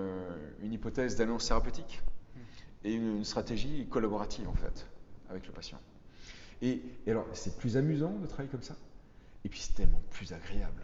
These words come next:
Speaker 2: Mm.
Speaker 1: Donc, euh, c'est, c'est, on, c'est, on a vraiment tout à gagner, parce que c'est,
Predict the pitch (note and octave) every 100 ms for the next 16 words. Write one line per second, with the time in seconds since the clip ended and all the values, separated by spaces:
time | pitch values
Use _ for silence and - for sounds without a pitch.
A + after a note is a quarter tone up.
0 | - A#2 - - - - - - - -
1 | - - B2 B2+ A#2 A#2 C3 A#2 G2+ -
2 | A2+ G#2 B2 A2+ A#2+ B2+ D#3 - C#3 B2+
3 | C3+ B2+ A2 G2+ A2 G2+ -